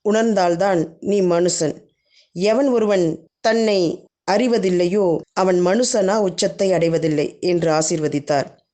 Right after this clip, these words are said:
உங்கள் குழந்தைகளை வளர்க்கும் பொழுது அவர்களுக்கு பணம் மற்றும் வசதிகளை சம்பாதித்து தருவதோடு,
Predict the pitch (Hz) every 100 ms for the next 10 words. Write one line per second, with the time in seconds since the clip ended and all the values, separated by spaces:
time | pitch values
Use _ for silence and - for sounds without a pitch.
0 | - 247 233 208 190 - _ _ 240 262
1 | 269 233 208 185 180 196 208 190 170 185
2 | 196 180 - - _ _ _ _ _ -
3 | 214 214 196 196 196 208 165 143 - _
4 | _ _ - 214 220 196 190 190 196 160
5 | - _ _ _ - 185 196 240 220 196
6 | 180 160 - - _ - - 208 214 214
7 | 190 185 170 - 185 185 170 175 185